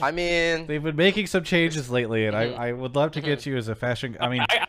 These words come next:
Speaker 3: I,
Speaker 2: I've seen
Speaker 3: Travis is just trying to fucking dunk on me with this call. I
Speaker 2: I've
Speaker 3: got a
Speaker 2: seen
Speaker 3: follow-up
Speaker 2: your
Speaker 3: right
Speaker 2: Twitter
Speaker 3: after this.
Speaker 2: profile
Speaker 3: I got,
Speaker 2: picture.
Speaker 3: I got a fucking follow-up right after
Speaker 2: I've
Speaker 3: this.
Speaker 2: seen your Twitter profile picture, Soul, and I
Speaker 1: Uh-huh.
Speaker 2: know that you're a man of style.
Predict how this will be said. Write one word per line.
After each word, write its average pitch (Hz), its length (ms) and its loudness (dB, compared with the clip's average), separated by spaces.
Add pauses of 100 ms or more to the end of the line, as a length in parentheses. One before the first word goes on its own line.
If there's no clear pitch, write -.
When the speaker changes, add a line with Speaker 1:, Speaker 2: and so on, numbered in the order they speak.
Speaker 3:
I, 143 100 4
Speaker 2:
I've 220 80 4
seen 175 160 0
Speaker 3:
Travis 208 320 0
is 254 100 -4
just 269 180 0
trying 262 140 2
to 226 100 0
fucking 233 480 0
dunk 202 280 0
on 175 100 2
me 156 100 0
with 151 100 -2
this 139 100 -8
call. 147 180 0
I 160 60 6
Speaker 2:
I've 202 100 6
Speaker 3:
got 196 40 4
a - 80 0
Speaker 2:
seen 196 200 4
Speaker 3:
follow-up 226 120 2
Speaker 2:
your 220 100 6
Speaker 3:
right 135 140 2
Speaker 2:
Twitter 131 200 6
Speaker 3:
after 185 80 4
this. 156 80 4
Speaker 2:
profile 165 460 4
Speaker 3:
I - 20 0
got, - 80 -6
Speaker 2:
picture. 160 300 2
Speaker 3:
I - 20 4
got 123 200 2
a 196 40 -2
fucking 190 200 -6 (120)
follow-up 156 460 0
right 135 160 -2
after 123 200 -4
Speaker 2:
I've 151 120 4
Speaker 3:
this. 147 80 -2
Speaker 2:
seen 196 240 4
your 196 140 4
Twitter 175 320 2
profile 147 460 2
picture, 131 360 -6
Soul, 110 380 0
and 120 140 -2
I 120 140 4
Speaker 1:
Uh-huh. 117 200 2
Speaker 2:
know 160 200 4
that 175 140 0
you're 143 220 0
a 123 40 -2
man 127 220 -2
of 113 80 -4
style. 104 560 -2